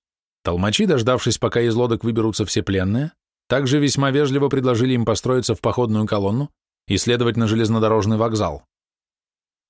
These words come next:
Тут офицеры зароптали. «Позвольте, господа, нам что, так и маршировать по городу в белых одеждах, аки архангелы? Это насмешка, господа. И потом, глядите,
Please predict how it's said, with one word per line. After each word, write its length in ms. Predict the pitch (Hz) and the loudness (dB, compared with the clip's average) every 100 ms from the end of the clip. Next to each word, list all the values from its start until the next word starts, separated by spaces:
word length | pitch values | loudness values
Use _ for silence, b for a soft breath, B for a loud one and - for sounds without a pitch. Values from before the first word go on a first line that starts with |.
| _ | _
Тут 200 | - 101 | -4 0
офицеры 460 | 156 - 175 120 110 | 0 -2 0 2 2
зароптали. 640 | 110 135 - 104 85 64 - _ _ _ _ _ _ | 2 0 0 -4 -4 -8 -16 _ _ _ _ _ _
«Позвольте, 540 | - 117 160 240 202 156 | -2 0 2 2 2 0
господа, 500 | 120 - 127 95 - _ _ _ - | 0 0 -2 -2 -8 _ _ _ -6
нам 260 | 95 170 | -2 0
что, 200 | 180 196 | 2 0
так 200 | 170 170 | 0 0
и 40 | 165 | 2
маршировать 580 | 160 156 165 160 180 139 | 2 2 2 2 0 0
по 140 | 147 | -2
городу 320 | 143 180 160 | 0 2 2
в 80 | 127 | 2
белых 320 | 135 160 143 | 2 2 2
одеждах, 440 | 143 226 233 175 120 | 0 2 0 0 0
аки 160 | 104 | 0
архангелы? 680 | 139 147 147 117 95 85 73 _ _ _ _ _ _ _ | 0 2 0 -2 -4 -6 -10 _ _ _ _ _ _ _
Это 180 | 92 104 | -4 0
насмешка, 540 | 147 180 220 254 - | 0 2 2 2 0
господа. 480 | 131 113 127 107 80 _ _ _ _ _ _ _ _ - | -2 0 -2 -4 -6 _ _ _ _ _ _ _ _ -4
И 100 | 113 | -2
потом, 380 | 135 147 165 135 | 0 0 0 0
глядите, 460 | 180 202 156 92 | 0 0 0 -4